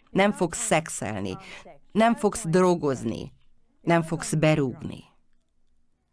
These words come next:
Te hiszel az igében.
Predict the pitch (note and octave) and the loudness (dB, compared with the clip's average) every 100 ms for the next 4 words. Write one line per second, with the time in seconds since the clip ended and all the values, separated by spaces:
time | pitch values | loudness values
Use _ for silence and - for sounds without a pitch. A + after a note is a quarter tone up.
0 | _ _ _ _ _ _ _ _ _ _ | _ _ _ _ _ _ _ _ _ _
1 | _ _ _ _ _ _ _ _ _ _ | _ _ _ _ _ _ _ _ _ _
2 | _ _ _ _ _ _ _ _ _ _ | _ _ _ _ _ _ _ _ _ _
3 | _ _ - F3 E3+ E3 - - G#3 B3 | _ _ 0 2 2 0 -10 0 4 4
4 | - G#3+ G3 F3+ - D3+ C3 - C3 - | 2 2 0 0 -2 -4 -4 -8 -8 -8
5 | - - - - | -10 -12 -14 -16